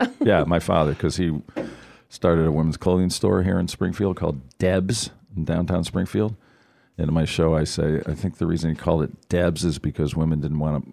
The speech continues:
Speaker 2: you know, his name was Bob. They didn't wanna buy brassieres from a store called Bob's.
Speaker 1: Do you know what
Speaker 2: So
Speaker 1: I
Speaker 2: they
Speaker 1: love
Speaker 2: named
Speaker 1: about
Speaker 2: it
Speaker 1: that, though?
Speaker 2: Deb's.
Speaker 1: Jackson and Connor is the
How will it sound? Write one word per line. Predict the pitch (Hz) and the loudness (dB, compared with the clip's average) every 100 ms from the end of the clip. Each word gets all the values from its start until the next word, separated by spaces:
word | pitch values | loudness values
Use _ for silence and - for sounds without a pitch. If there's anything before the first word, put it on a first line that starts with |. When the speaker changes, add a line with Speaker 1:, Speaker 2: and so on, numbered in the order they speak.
| - 78 | -12 -6
Speaker 2:
you | |
know, | 71 | -4
his | 73 | -2
name | 76 73 | -2 -4
was | 76 | -2
Bob. | 71 69 82 - - - _ _ _ _ - | 0 2 2 -2 -10 -20 _ _ _ _ -6
They | 76 | -4
didn't | 71 | -2
wanna | 71 | -2
buy | 65 71 | -2 -2
brassieres | 76 71 73 71 69 - | -2 -4 -4 -4 -4 -4
from | 73 | -6
a | 71 | -6
store | - 73 | -4 -4
called | - 69 - | -4 -6 -4
Bob's. | - 62 67 180 | -4 0 0 2
Speaker 1:
Do | 202 | 0
you | |
know | 196 | 2
what | 185 | 2
Speaker 2:
So | 180 | 0
Speaker 1:
I | |
Speaker 2:
they | 165 | 0
Speaker 1:
love | 170 | 0
Speaker 2:
named | 170 | -2
Speaker 1:
about | 170 | -2
Speaker 2:
it | 180 | -2
Speaker 1:
that, | 175 | -2
though? | 139 185 | 0 0
Speaker 2:
Deb's. | 190 - - _ _ _ | -2 -6 -16 _ _ _
Speaker 1:
Jackson | - 165 165 170 | -2 0 -2 -2
and | 160 | -2
Connor | 160 165 165 160 156 160 170 | -2 -2 -2 -2 -2 -4 -4
is | 165 151 - | -4 -4 -6
the | - 147 143 143 151 | -4 -4 -2 -4 -8